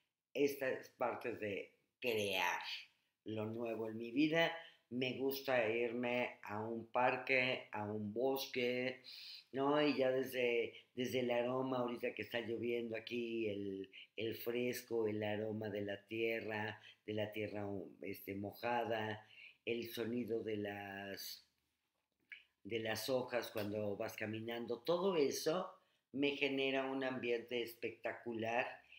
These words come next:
en mi cuerpo para crear lo que quiero. Ujú. Y entonces, todo lo que tienes que hacer es cerrar los ojos e imaginarte experimentando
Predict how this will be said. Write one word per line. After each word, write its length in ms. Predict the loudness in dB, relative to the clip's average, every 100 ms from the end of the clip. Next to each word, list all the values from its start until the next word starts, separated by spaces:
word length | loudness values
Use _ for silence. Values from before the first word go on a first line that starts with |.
| -20 _
en 300 | -2 0 0
mi 180 | 0 0
cuerpo 540 | 0 0 0 -6 -4
para 340 | -2 0 -2
crear 480 | -4 -2 0 0 -2
lo 160 | -6 -10
que 160 | -12
quiero. 340 | -10 -8 -8 -10 -20 _ _
Ujú. 360 | -10 -2 0 0 -6 _ _ _ _ _ _ _ _ -20 _
Y 100 | 0
entonces, 840 | 2 2 4 8 8 6 -4 -12 _ _ _ _ _ _ _ _ _ _ _ -20 -20 _ _ _
todo 220 | 4 4
lo 100 | 4
que 120 | 4
tienes 320 | 4 4 2
que 140 | 2 0
hacer 360 | 2 4 6
es 480 | 6 4 2 -2 -12 _
cerrar 680 | -12 -4 -2 -2 0 -2 -2
los 340 | -6 -6 -4
ojos 680 | -6 -6 -10 -14 -12 -16 -18 _ _ _ -20 _ -4
e 100 | -2
imaginarte 1300 | -2 -2 -2 -2 -4 -4 -4 -6 -6 0 0 0 -2
experimentando 1500 | -4 -4 -6 -4 -4 -6 -6 -8 -8 -4 -2 -4 -6 -8 -10